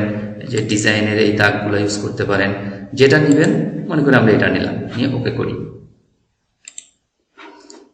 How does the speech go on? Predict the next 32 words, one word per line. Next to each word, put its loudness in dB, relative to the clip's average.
আরেকবার -4
ওকে, -4
দেখেন -4
যে 2
চিহ্নটা 2
আমরা 0
ওখানে -2
দেখিয়ে 0
এসেছি -2
সেইটা -4
এখানে -4
চলে 2
আসছে। -4
আর 2
যদি 2
এটা 4
বাদ 4
দিতে 0
হয়, 2
একদম -2
সহজ, 0
আমরা 0
নান 2
সিলেক্ট 0
করে 0
দেব, -2
এই -2
যে -2
নান -2
বাদ -2
হয়ে -4
গেল। -6